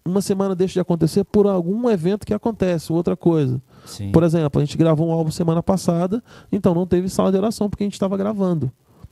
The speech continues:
Speaker 1: entendeu? A gente tem sala de oração toda semana. E nessa sala de oração, ah, ela é fechada? Não é fechada. Se qualquer um quiser ir, pode ir. A gente não sai divulgando no Instagram e tal, ah, sala de
Speaker 2: Sim.
Speaker 1: oração, endereço e tal.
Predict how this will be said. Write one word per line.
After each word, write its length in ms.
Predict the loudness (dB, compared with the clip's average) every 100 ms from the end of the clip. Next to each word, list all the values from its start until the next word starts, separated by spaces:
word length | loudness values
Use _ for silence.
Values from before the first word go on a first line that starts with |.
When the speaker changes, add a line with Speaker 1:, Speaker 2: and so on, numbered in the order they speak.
| -12
Speaker 1:
entendeu? 360 | -4 -2 0 -4 -8 -20 -8
A 80 | -2
gente 160 | -2 -2
tem 140 | -4
sala 320 | -2 0 0
de 80 | 0
oração 320 | -2 0 -2
toda 220 | 0 2 2
semana. 480 | 0 0 0 -2 -4 -6
E 60 | -4
nessa 240 | -2 -2
sala 220 | 0 0 2
de 60 |
oração, 520 | 0 0 2 0 0 -6 _ -20 -20 -6 -2
ah, 120 | 2
ela 120 | 2
é 40 | 2
fechada? 560 | 0 0 0 0 0
Não 160 | 0 -2
é 60 |
fechada. 580 | -2 -4 -2 0 -2 -4 -8 _ -20 _ _ _
Se 300 | -6 -4 -4 -4
qualquer 280 | -6 -4 -6
um 220 | -6 -4
quiser 300 | -2 0 0
ir, 80 | -2
pode 320 | -6 -2 0
ir. 240 | 0 -2 -4
A 60 |
gente 180 | -4 -2
não 340 | -2 -4 -6 -10
sai 320 | -12 -6 -4
divulgando 380 | -2 -4 -2 -2
no 60 | -2
Instagram 720 | -2 -2 0 0 0 0 -2
e 60 | -4
tal, 320 | -8 -6 -6 -6
ah, 160 | -8
sala 220 | -10 -8
de 40 | -6
Speaker 2:
Sim. 20 |
Speaker 1:
oração, 400 | -6 -6 -4 -2
endereço 260 | 0 -2 -4
e 20 |
tal. 160 | -8